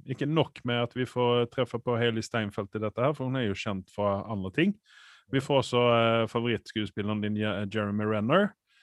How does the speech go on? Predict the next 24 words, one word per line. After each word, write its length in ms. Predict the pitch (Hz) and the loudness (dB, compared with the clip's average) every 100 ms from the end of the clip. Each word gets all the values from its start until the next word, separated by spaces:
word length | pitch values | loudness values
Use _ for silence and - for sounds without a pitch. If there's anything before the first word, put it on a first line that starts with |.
| _ _ 117 | _ _ 0
eh, 200 | 123 123 | 2 4
Vera 300 | 120 120 120 | 4 4 2
Farmiga 760 | - 117 120 120 107 143 180 190 | 2 2 2 2 2 6 6 6
skal 200 | - 147 | -2 -4
være 120 | 139 143 | -2 0
med, 260 | 165 196 | 2 2
og, 300 | 151 143 143 | 2 4 4
eh, 40 | 139 | 4
dessuten 500 | 135 131 135 - 113 | 2 0 0 -2 -2
så 140 | 117 | -2
får 300 | - 120 101 | -2 0 0
vi, 220 | 101 107 107 | 0 0 2
eh, 280 | 107 110 107 104 - | 2 0 -2 -4 -6
dette 240 | 120 - | -6 -4
kan 140 | - 117 | -4 -4
jo 80 | 110 | -2
være 180 | 113 107 | -2 0
bare, 220 | 107 101 | -2 0
bare 260 | 113 110 95 | 0 0 0
være 100 | 98 | -4
en 80 | |
cameo 460 | - 110 92 95 110 | -4 -4 -4 -4 -2
da, 100 | 120 | 0
men 300 | 113 113 | 0 0